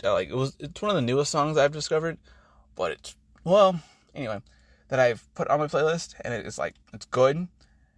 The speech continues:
It's a song about Homelander. So, uh, Homelander from The Boys, if you haven't watched it, I highly recommend it. Like,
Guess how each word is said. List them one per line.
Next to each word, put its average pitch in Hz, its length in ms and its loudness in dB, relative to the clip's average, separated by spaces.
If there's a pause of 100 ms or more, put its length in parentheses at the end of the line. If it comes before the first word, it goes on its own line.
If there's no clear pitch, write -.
It's 120 240 -10
a 117 180 4
song 156 440 0
about 117 420 2
Homelander. 196 800 -2 (480)
So, 113 540 2 (1500)
uh, 131 260 4
Homelander 117 640 -4 (320)
from 117 240 -8
The 117 60 -10
Boys, 113 320 2
if 113 80 -10
you 127 40 -4
haven't 113 160 -4
watched 110 240 -2
it, 107 140 -6 (140)
I - 40 -14
highly 104 260 -4
recommend 104 360 -6
it. 98 100 -6
Like, 98 140 -6